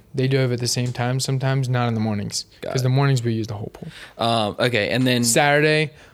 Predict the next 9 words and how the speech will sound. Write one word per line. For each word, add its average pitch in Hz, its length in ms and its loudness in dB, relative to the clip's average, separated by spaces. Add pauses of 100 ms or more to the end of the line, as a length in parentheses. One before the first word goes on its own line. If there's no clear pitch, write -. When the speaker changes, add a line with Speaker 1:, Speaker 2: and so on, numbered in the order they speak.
Speaker 1:
was - 100 -4
Speaker 2:
Saturday, 107 380 2
yeah, 95 140 0
Saturday. 95 440 -2
Speaker 1:
women 151 380 4
had 135 380 0
six - 260 -2
forty-five 135 720 0
to, 127 500 0